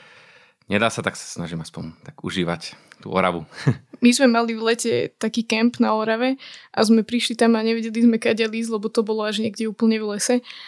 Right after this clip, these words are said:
Speaker 2: A tak sme blúdili autom a už som videla, že taký pán tam zametá po ulici a vždy sa tak približoval a už len pozeral na nás, že či nám náhodou môže pomôcť. A keď som stiahla okienko, tak on už bol celý vytešený. Tak to bolo pre mňa v takom kontrast-,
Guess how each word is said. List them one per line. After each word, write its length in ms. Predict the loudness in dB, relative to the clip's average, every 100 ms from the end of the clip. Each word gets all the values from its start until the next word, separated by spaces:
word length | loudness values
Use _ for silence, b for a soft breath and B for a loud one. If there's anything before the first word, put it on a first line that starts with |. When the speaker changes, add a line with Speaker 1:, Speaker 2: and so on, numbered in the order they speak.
| B 0
Speaker 2:
A 400 | 2 2 2 -2 2
tak 160 | 4
sme 160 | 6 4
blúdili 400 | 2 0 2 4
autom 400 | 4 6 6 4
a 60 | 2
už 80 | -2
som 120 | -2
videla, 320 | 0 2 4
že 80 | 2
taký 320 | -2 -4 -2
pán 240 | 0 2 2
tam 160 | 2
zametá 400 | 0 0 0 -2
po 160 | 0 -2
ulici 320 | -2 -2 -2
a 80 | -2
vždy 160 | -2 -2
sa 160 | -2
tak 240 | -4 -4 -4
približoval 560 | -4 0 2 4 4
a 160 | 4 2
už 160 | -2
len 160 | -2 -2
pozeral 480 | 0 2 4 4 2
na 80 | 0
nás, 240 | 0 0 -2
že 80 | -2
či 160 | 2
nám 160 | 2 4
náhodou 400 | 2 2 2 0
môže 240 | -2 -4
pomôcť. 480 | -2 -4 -2 -2 -2 -2
A 80 | 0
keď 160 | 0
som 80 | 2
stiahla 480 | 4 4 4 2 4
okienko, 320 | 6 6 6
tak 240 | 4 2
on 160 | 2 0
už 80 | 2
bol 160 | 4
celý 240 | 6 4 2 -2
vytešený. 560 | -6 -4 0 2 2 B B B B 0
Tak 160 | 4 8
to 80 |
bolo 160 | 8 8
pre 160 | 8 8
mňa 160 | 8
v 60 | 6
takom 240 | 6 6
kontrast-, 560 | 6 4 4 0 -2